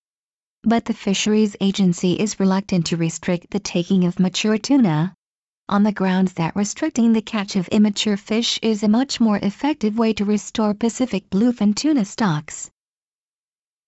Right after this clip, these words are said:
Yet, it is hard to imagine that allowing large catches of mature fish that are spawning will not lead to a fall in recruitment and the eventual collapse of tuna stocks.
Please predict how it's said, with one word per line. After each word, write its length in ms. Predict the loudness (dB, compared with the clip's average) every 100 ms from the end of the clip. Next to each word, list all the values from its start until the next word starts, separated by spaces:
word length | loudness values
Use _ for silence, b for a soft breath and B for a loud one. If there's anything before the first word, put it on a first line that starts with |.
| -2
Yet, 360 | 2 2 0 -6 _ _ _ _ -2
it 140 | 2
is 160 | 2 0
hard 240 | 0 -2
to 120 | 0 4
imagine 540 | 4 4 2 2 4
that 120 | 4
allowing 460 | 2 2 4 4 2
large 340 | 2 -2 -6
catches 420 | -4 -2 0 -2
of 160 | -2 0
mature 360 | 0 0 -2 -2
fish 320 | -2 -4 -2
that 180 | -4 -2
are 100 | -2
spawning 520 | -2 -2 2 4 6
will 100 | 6
not 320 | 4 4 2
lead 280 | 4 4 4
to 120 | 0
a 80 | -2
fall 300 | 0 0 2
in 140 | 2
recruitment 680 | 0 -4 -2 -2 2 0 0
and 280 | 0 0 2
the 100 | 2 0
eventual 500 | 0 0 2 0 -2
collapse 560 | 0 2 2 -2 -4
of 160 | -8 -6
tuna 320 | -2 0 0
stocks. 640 | -2 -2 -2 -4 -10 -16